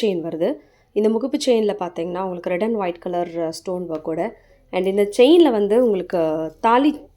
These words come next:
செயின் வந்து சேர்த்துக்கிற மாதிரி கொடுத்துருக்காங்க. தாலி உருக்கள் சேர்த்துக்கிற மாதிரி டைப்ல முகுப்பு செயின்.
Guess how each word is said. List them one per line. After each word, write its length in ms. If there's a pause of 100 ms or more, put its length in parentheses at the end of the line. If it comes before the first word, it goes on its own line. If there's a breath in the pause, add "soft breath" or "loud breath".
(120)
செயின் 160
வந்து 320
சேர்த்துக்கிற 400
மாதிரி 260
கொடுத்துருக்காங்க. 540
தாலி 240
உருக்கள் 340
சேர்த்துக்கிற 340
மாதிரி 300
டைப்ல 240 (540 soft breath)
முகுப்பு 400
செயின். 240